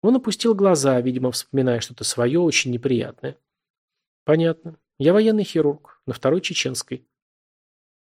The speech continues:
Он больше распространяться на эту тему не стал, явно неприятно вспоминать.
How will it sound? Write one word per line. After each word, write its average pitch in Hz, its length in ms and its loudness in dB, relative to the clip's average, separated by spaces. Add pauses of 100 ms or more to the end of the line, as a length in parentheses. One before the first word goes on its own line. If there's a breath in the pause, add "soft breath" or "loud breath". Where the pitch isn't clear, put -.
(360)
Он 202 200 2
больше 208 260 4
распространяться 165 680 -2
на 160 60 4
эту 160 160 -2
тему 151 240 0
не 175 140 0
стал, 139 300 -2
явно 127 280 2
неприятно 135 580 -2
вспоминать. - 560 -8